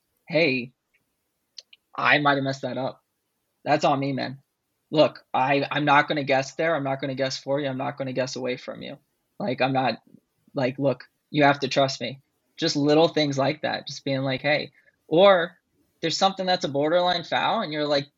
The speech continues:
ten, twenty, thirty seconds later, you're like, "Man, that's probably a foul." Next time it goes out and you see the player, you just go up to him and you're like, "Hey, man,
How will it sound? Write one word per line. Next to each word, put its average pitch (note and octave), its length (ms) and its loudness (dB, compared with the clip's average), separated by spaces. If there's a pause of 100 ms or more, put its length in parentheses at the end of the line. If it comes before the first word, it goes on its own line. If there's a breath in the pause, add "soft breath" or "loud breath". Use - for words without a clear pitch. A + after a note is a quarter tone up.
(260)
ten, D#3 380 -6
twenty, D3+ 300 -6
thirty D3+ 240 -4
seconds D3+ 300 -4
later, C#3+ 240 0
you're C3+ 160 0
like, C3+ 200 -2
"Man, C3+ 220 -6
that's C#3 140 -6
probably G2+ 280 -2
a - 40 -16
foul." - 360 -4
Next C#3+ 180 -4
time D#3+ 120 -2
it D3+ 60 0
goes C#3+ 220 2
out C#3+ 200 2
and - 80 -10
you C3+ 60 -6
see C#3 140 -4
the B2+ 100 -8
player, C#3 240 -4
you C3 160 -4
just C3+ 140 -12
go C3 100 -2
up C3+ 140 -2
to - 80 -16
him B2+ 80 -18
and B2+ 80 -14
you're B2 100 -6
like, A#2 120 -8
"Hey, C3+ 120 -2
man, C#3 260 -6